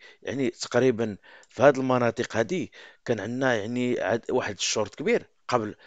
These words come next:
بضعة أيام. لهذا، إخواني، أخواتي، كما كتعرفوا، إلا كان عدد كبير من الناس اللي كيتوقعوا النزول، فسعر البيتكوين يذهب إلى الجهة المقابلة، يعني، يكون ارتفاع. والآن، إخواني، أخواتي،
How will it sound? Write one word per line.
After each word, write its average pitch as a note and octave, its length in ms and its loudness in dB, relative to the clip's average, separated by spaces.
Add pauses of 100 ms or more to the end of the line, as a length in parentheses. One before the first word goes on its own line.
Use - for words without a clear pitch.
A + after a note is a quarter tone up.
(180)
بضعة G#2+ 300 2 (100)
أيام. F#2+ 280 0 (300)
لهذا، A#2 400 4
إخواني، G#2+ 360 -2
أخواتي، C#3+ 360 -2
كما B2 240 -6
كتعرفوا، A2+ 640 -2
إلا G#2+ 160 -4
كان A2+ 340 -4 (200)
عدد A2+ 300 4
كبير C3+ 320 2
من A#2+ 60 -8
الناس A#2 320 -2 (200)
اللي A#2 100 -6
كيتوقعوا A2 540 -2
النزول، C3 520 -2 (320)
فسعر A2 380 -2
البيتكوين G#2 600 -4
يذهب A2 420 -2
إلى B2 280 4 (320)
الجهة A2 400 0
المقابلة، B2 640 0
يعني، G2+ 300 0
يكون B2 280 -2
ارتفاع. C3 600 4 (760)
والآن، B2 440 4
إخواني، A#2 500 -4
أخواتي، A2 600 -6